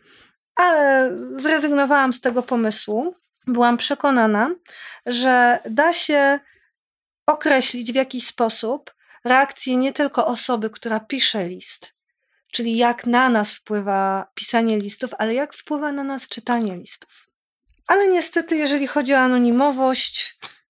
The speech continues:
to moi czytelnicy również pozostali anonimowi, chociaż listy znikały i w różny sposób próbowałam je obserwować.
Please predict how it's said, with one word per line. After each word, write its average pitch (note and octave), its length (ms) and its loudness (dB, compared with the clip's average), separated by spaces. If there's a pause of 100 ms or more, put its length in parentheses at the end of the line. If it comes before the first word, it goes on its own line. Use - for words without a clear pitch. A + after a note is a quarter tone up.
to A#3+ 460 4
moi B3+ 220 2
czytelnicy C4 680 0
również C4+ 360 0
pozostali B3 560 0
anonimowi, B3+ 880 0 (260)
chociaż B3 640 0
listy C4+ 400 -2
znikały B3 520 2
i C4 80 -2
w B3 80 -10
różny E4 480 0
sposób C#4+ 380 -6
próbowałam B3 540 2
je A#3 120 2
obserwować. B3 1080 0